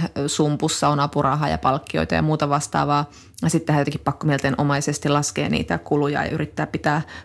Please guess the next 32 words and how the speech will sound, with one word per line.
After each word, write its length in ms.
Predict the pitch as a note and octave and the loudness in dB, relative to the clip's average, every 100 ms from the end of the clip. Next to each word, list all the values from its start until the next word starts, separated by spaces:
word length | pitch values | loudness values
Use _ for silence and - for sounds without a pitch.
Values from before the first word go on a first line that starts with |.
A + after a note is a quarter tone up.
| - | 0
talouttaan 440 | E3 D#3+ D#3+ D3 | 2 2 2 2
tasapainossa. 720 | D3+ D3+ D3 C#3 C#3 D3 - | 2 2 2 2 2 -2 -2
Ja 60 | D#3 | -2
sit 160 | - | -2
se, 80 | - | -2
niinku, 160 | A#3 - - | -2 -2 -4
se 80 | F#3 | 0
kirja 240 | E3+ D3 | 2 2
käsittelee 480 | D3 D3 D3 C#3+ D3+ | 0 0 0 0 2
monella 260 | D3+ C#3 | 2 0
tavalla 320 | C#3+ C#3+ D3 D3+ | 0 0 0 -2
niinku 320 | D#3 D3+ - _ | -2 -4 -6 _
taloutta 440 | - D3 D3 D3 D3+ | 0 2 2 0 -2
ja 100 | D3 | 2
varallisuutta. 760 | D3+ C3+ C#3+ D#3 D3 - D3+ - - - - - | 2 2 0 -4 -4 0 0 0 -10 -18 -20 -4
Et 120 | D#3 | -2
sitä 240 | - D3+ D3 | 0 2 2
on 120 | C#3+ | 2
niinku, 280 | D3+ D3+ C#3 - - | 0 0 -2 -2 0
ja 60 | |
sit 200 | E3+ E3 | 2 2
miten 180 | E3 D#3+ | 2 2
se 80 | D#3 | 2
niinku 200 | D3 D3 | 0 2
vaikuttaa 420 | C3 C#3+ - C#3+ | 0 0 -2 2
ihmisten 260 | D#3+ D#3+ D3+ | 2 2 0
suhteisiin 760 | - A#3 - F#3+ F3+ E3+ D#3 | 0 0 0 0 2 0 2
ja 160 | D#3 D3 | 0 0
miten 240 | D#3+ D#3 D3 | 0 0 2
tavallaan 300 | D3 D3 D3 | 2 2 2
on 60 | |
helpompi 560 | D#3+ D3 C#3+ - D3 - | 2 0 0 0 -2 -4